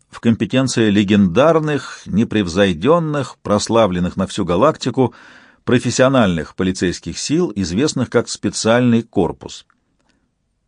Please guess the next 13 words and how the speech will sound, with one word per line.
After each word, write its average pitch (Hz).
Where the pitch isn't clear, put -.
При 143
всей 98
своей 78
скромности 151
добавлю, 123
что 87
в 82
этой 107
организации 95
я 107
самый 131
важный 107
сотрудник. 87